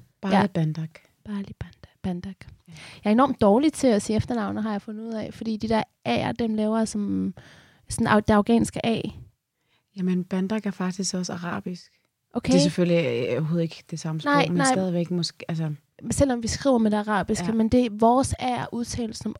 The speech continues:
Speaker 2: A'er-agtigt. Så
Speaker 1: Mm.
Speaker 2: det her, men det er arabisk?
Speaker 1: Ja.
Speaker 2: Okay, hvad betyder det? Eller ved du det? Eller hvad
Speaker 1: Nej, det
Speaker 2: betyder
Speaker 1: ved jeg ikke.
Speaker 2: Patricia?
Speaker 1: Jeg ved ikke. Hvad Patricia betyder?
Speaker 2: Ja.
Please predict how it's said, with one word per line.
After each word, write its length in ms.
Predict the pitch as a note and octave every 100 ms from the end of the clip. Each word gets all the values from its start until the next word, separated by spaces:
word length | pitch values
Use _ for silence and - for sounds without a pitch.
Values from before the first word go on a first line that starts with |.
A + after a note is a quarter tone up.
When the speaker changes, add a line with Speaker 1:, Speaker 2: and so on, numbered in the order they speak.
| -
Speaker 2:
A'er-agtigt. 880 | A#3+ B3 - - - - - G#3 - - - - _ F#3
Så 280 | F3+ A3
Speaker 1:
Mm. 60 | G#3
Speaker 2:
det 100 | G#3
her, 240 | G#3 G#3 -
men 260 | G#3 G#3 - _ _
det 60 | C4
er 40 |
arabisk? 680 | B3 C4 D#4+ D#4 - - - -
Speaker 1:
Ja. 140 | E3+ D3+ - _ _ - -
Speaker 2:
Okay, 200 | - - -
hvad 160 | A3+ A#3
betyder 420 | - - D4+ C4+
det? 120 | A3+ - _ _ _ _ _ _ -
Eller 120 | A3
ved 160 | G#3 B3
du 80 | A#3+
det? 180 | B3
Eller 120 | A3+ G3+
hvad 20 |
Speaker 1:
Nej, 80 | -
det 40 |
Speaker 2:
betyder 180 | - C4+
Speaker 1:
ved 80 | E3
jeg 60 |
ikke. 100 | D3+
Speaker 2:
Patricia? 400 | D3 G#3 - D4 C#4 _
Speaker 1:
Jeg 140 | F3 D#3
ved 80 |
ikke. 220 | E3+ - - - _ _ _ _ _ -
Hvad 140 | F3
Patricia 440 | E3+ D#3+ A#3 A#3+
betyder? 340 | A#3+ A#3 A#3 A3+
Speaker 2:
Ja. 160 | A3+